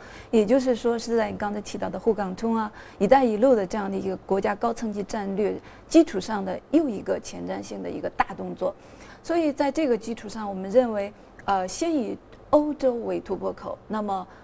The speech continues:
呃，因为其实前面做了很多的铺垫动作，刚才提到的，呃，像，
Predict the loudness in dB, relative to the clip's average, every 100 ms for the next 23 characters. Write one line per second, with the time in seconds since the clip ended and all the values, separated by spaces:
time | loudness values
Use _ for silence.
0 | -10 -8 0 2 2 0 -4 -2 -2 -4
1 | -6 -4 2 2 2 -2 2 2 2 -2
2 | -4 -4 -6 -4 -4 -4 -8 -8 -8 -8
3 | -6 -8 -6 -8 -6 -8 -10 -8 -10